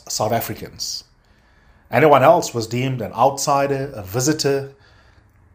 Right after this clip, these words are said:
an alien. You cannot disrupt and dismantle this apartheid era cultural hegemony unless you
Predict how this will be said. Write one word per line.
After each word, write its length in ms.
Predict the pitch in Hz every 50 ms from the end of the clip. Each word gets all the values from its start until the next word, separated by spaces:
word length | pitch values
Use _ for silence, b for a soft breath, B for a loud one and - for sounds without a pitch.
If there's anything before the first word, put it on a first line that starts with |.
| -
an 160 | - 120 - -
alien. 480 | 131 156 196 233 233 160 101 85 - - - _ _ _ _ _ _ _ _ _ -
You 120 | 131 127 - _
cannot 340 | - - 208 220 220 208 185
disrupt 640 | 175 156 - - 110 110 131 135 - - - - - _ b b b b b b b b b b
and 140 | 143 131 123
dismantle 560 | 123 - 123 117 127 135 143 143 147 131 120
this 180 | 117 117 - -
apartheid 480 | 120 - 135 131 131 - 139 127 123 -
era 200 | 135 120 117 117
cultural 640 | 117 - - - 151 147 147 147 - - 147 160 151
hegemony 720 | - - 143 151 147 180 170 127 107 85 82 101 - B B B B B B B B B
unless 500 | - 147 135 127 127 156 175 175 - -
you 220 | 160 156 160 156